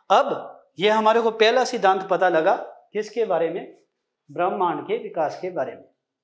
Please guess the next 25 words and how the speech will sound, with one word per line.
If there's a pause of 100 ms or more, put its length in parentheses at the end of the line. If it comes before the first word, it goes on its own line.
(460)
अब
हम
दूसरे
सिद्धांत
की
बात
करेंगे। (720)
अब
ये
जो
दूसरा
सिद्धांत
है (540)
ये
आपका
किसके
बारे
में
है, (200)
इसको
हम
रेडशिफ्ट
सिद्धांत (100)
कहते
हैं।